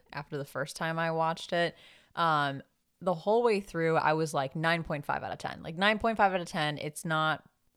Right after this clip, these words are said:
without its flaws. But after watching, like, the last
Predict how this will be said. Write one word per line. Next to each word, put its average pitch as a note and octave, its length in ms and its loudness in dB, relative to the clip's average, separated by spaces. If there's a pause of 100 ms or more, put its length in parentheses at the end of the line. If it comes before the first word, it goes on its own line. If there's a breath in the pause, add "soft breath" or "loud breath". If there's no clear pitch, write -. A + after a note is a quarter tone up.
without D#3 340 6
its - 200 -4
flaws. D3+ 720 2 (340 loud breath)
But F#3+ 240 8
after G3+ 300 0
watching, F#3+ 480 4
like, F3+ 160 -2
the E3+ 120 4
last D3 600 2